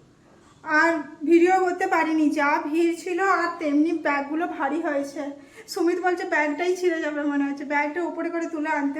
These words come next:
হচ্ছিল। আর অনেক সবজি এনেছি, আর বেশ দাম, ভালো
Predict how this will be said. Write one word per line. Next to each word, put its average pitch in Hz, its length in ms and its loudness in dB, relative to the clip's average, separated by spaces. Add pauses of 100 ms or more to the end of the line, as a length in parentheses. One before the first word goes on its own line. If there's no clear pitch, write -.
হচ্ছিল। 269 320 -8 (100)
আর 262 80 -8 (460)
অনেক 311 180 -2 (100)
সবজি 311 280 -2 (240)
এনেছি, 339 320 -4
আর 339 60 -2 (120)
বেশ 302 220 0 (180)
দাম, 269 200 0 (720)
ভালো 277 220 -2